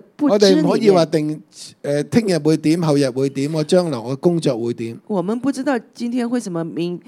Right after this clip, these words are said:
Speaker 1: 明天會怎麼樣，後天怎麼樣，將來工作會怎麼樣。
Speaker 2: 其實冇，冇，冇人知嘅。
Speaker 1: 我們沒有人知道。
Speaker 2: 只有神知嘅啫。
Speaker 1: 只有神知道。
Speaker 2: 因為神嘅主權喺佢嗰度。
Speaker 1: 因為神的主權在他那裏。
Speaker 2: 主權就喺神嘅手嘅裏邊。
Speaker 1: 主權在神的手裏面。
Speaker 2: 我哋而家可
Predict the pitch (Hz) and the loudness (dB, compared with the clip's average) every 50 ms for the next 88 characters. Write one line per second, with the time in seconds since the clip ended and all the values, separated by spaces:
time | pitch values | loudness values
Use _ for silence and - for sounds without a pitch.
0 | 262 - - 190 208 226 247 240 254 247 - 165 143 180 196 - 262 240 226 214 | -16 -8 -6 -4 -2 -2 -2 -2 -4 -4 -4 -4 -4 -4 -4 -4 -4 -2 -2 -2
1 | 202 175 151 175 180 170 170 - 240 240 240 202 170 - - 214 220 - 240 208 | -4 -4 -4 -4 -4 -4 -4 -4 -4 -4 -4 -4 -6 -6 -6 -6 -4 -4 -4 -2
2 | - 247 214 - - 85 82 - 185 190 208 202 202 190 226 262 240 226 190 202 | -2 -4 -6 -6 -8 -10 -4 -2 -2 0 0 0 2 4 2 2 2 0 0 0
3 | 202 202 196 214 220 175 147 147 - 214 220 208 165 151 120 - - - - - | 0 2 2 4 4 2 0 -2 -2 -2 -2 0 0 -2 -2 -4 -8 -16 -20 -20
4 | - - 262 - 190 190 180 190 208 214 208 202 185 202 226 226 208 180 160 160 | -20 -20 -14 -4 -2 0 0 2 0 0 0 0 0 2 2 2 0 0 -2 -6
5 | - - 180 165 175 165 156 147 160 185 220 196 165 147 - 117 104 110 107 - | -4 -4 -4 -2 -2 -4 -4 -4 0 2 4 4 4 4 0 -2 -6 -8 -8 -6
6 | 147 143 131 123 120 117 - 208 247 285 277 240 202 202 175 151 156 - - 175 | -6 -4 -4 -6 -6 -4 -2 2 2 2 2 0 -2 -6 -6 -6 -6 -8 -8 -8
7 | 165 156 165 170 160 - - - _ - 247 233 202 170 - - - - - - | -8 -8 -8 -8 -10 -10 -12 -16 _ -4 -2 0 0 0 -4 -8 -12 -16 -18 -16
8 | - - - 139 127 131 135 147 151 175 170 165 - - 165 180 208 196 - 135 | -10 -6 -4 -4 -4 -4 -6 -2 -2 -2 -2 -2 -4 -6 -6 -6 -6 -4 -4 -4
9 | 113 123 143 156 165 147 120 120 117 104 95 - _ - - - - 311 349 349 | -4 -4 -4 -4 -4 -4 -4 -4 -8 -10 -12 -16 _ -20 -14 -4 0 0 2 2
10 | - 233 220 240 247 240 - 214 190 160 - 185 175 156 175 175 269 277 254 226 | 0 -2 -2 -2 -2 -2 -4 -4 -4 -4 -4 -6 -6 -6 -6 -6 -4 -4 -4 -6
11 | 214 202 202 190 196 202 196 190 170 165 156 143 - - _ - 202 254 277 254 | -6 -8 -8 -6 -6 -4 -4 -6 -6 -8 -10 -10 -14 -16 _ -2 0 2 4 6
12 | 226 185 165 196 208 240 240 - - 123 123 147 156 151 - 139 156 196 190 170 | 6 6 6 4 2 2 2 0 -2 -6 -6 -6 -6 -6 -6 -6 -4 -2 -2 -2
13 | 147 135 131 117 123 113 104 92 - _ - - 226 208 214 208 233 - 349 339 | -2 -2 -4 -6 -8 -10 -10 -12 -14 _ -6 -4 -2 -2 -2 -2 -2 -2 -4 -4
14 | - - 220 185 190 220 220 - - 196 147 127 202 202 175 151 151 185 220 214 | -4 -4 -4 -4 -2 -4 -4 -4 -2 -2 0 4 6 6 6 6 6 4 2 2
15 | 202 202 | 4 4